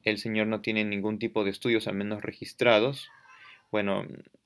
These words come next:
no se discrimina eso, pero para el cargo que van a asumir se requiere que por lo menos tengan ciertos estudios o por lo menos tenga un, un buen a-, apoyo.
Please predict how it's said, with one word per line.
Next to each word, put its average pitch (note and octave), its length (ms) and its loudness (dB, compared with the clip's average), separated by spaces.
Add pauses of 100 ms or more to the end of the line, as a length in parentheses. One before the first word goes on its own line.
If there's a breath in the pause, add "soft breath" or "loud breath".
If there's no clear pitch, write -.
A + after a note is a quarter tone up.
(120)
no A2+ 680 4
se A#2+ 140 2
discrimina A#2+ 600 4
eso, C#3+ 260 2
pero G#2 440 4 (200)
para A2 180 6
el G#2 160 2
cargo B2+ 340 8
que A2+ 120 2
van A2 140 4
a - 20 0
asumir A2 340 0
se A2+ 140 2
requiere A2 580 2 (460 soft breath)
que A2 100 0
por - 140 2
lo G2+ 80 6
menos B2+ 240 0
tengan A2 200 -2
ciertos A2+ 360 2
estudios G2+ 680 -2
o G#2+ 100 -2
por G#2+ 120 0
lo G2 60 2
menos A#2 240 -2
tenga G#2 220 -2
un, F#2+ 340 -6 (420 soft breath)
un G#2+ 140 -6
buen G#2+ 220 2
a-, G2 120 0
apoyo. - 520 0